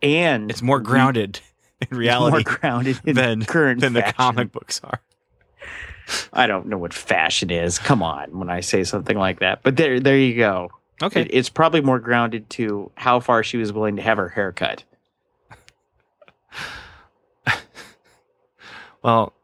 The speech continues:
Speaker 2: that, that was nice.
Speaker 1: But this is a big deal. She's moving closer to being Quake. She's accepting her Quakeness.
Speaker 2: I, I guess. I mean, who's moving closer to being Quake?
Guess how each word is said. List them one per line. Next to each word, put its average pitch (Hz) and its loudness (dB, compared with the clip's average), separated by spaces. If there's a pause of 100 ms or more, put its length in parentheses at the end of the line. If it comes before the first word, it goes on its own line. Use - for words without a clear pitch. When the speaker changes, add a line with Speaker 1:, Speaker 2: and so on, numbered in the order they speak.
(220)
Speaker 2:
that, 110 -2
that 98 0
was 101 -2
nice. - -10 (1200)
Speaker 1:
But 147 -2
this 135 4
is 170 0
a 175 4
big 180 2
deal. 254 4
She's 110 0
moving 113 2
closer 104 -2
to 156 0
being 117 2
Quake. - -4 (480)
She's 127 2
accepting 160 2
her 170 4
Quakeness. 175 -2 (1900)
Speaker 2:
I, 135 -8 (180)
I 123 0
guess. 127 0 (180)
I 127 4
mean, 131 2 (1200)
who's 196 2
moving 110 4
closer 95 0
to 92 -8
being 90 -10
Quake? 90 -10